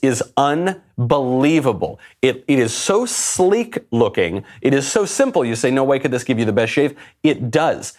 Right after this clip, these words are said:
The blades are incredible. It is smooth and a very close shave. So I wondered,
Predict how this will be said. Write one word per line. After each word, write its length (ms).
The 80
blades 640
are 240
incredible. 600
It 80
is 160
smooth 440
and 80
a 40
very 220
close 240
shave. 320
So 140
I 40
wondered, 400